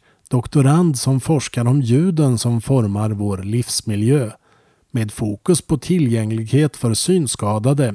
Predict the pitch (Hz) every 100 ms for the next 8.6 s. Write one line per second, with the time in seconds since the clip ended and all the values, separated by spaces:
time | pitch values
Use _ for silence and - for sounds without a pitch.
0 | - 120 107 - 135 147 - 160 147 147
1 | - 170 113 98 104 101 - 101 101 98
2 | 117 120 110 98 - _ _ _ _ _
3 | _ _ - 147 190 175 - 170 202 143
4 | 139 147 - 113 - 180 - 185 143 -
5 | - 127 165 139 135 139 185 151 139 160
6 | 165 180 160 107 - 117 131 135 - 180
7 | 131 95 117 120 - - - 131 113 104
8 | 151 156 - - 170 190